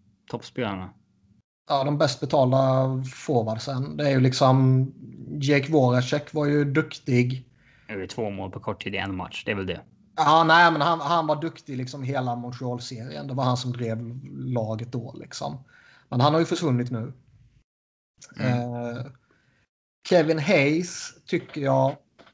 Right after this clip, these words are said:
Speaker 2: oftast har varit bra,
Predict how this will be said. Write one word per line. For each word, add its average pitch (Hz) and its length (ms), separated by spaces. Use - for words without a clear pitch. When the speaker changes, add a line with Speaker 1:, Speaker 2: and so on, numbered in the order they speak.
Speaker 2:
oftast - 920
har 135 180
varit 127 600
bra, 127 840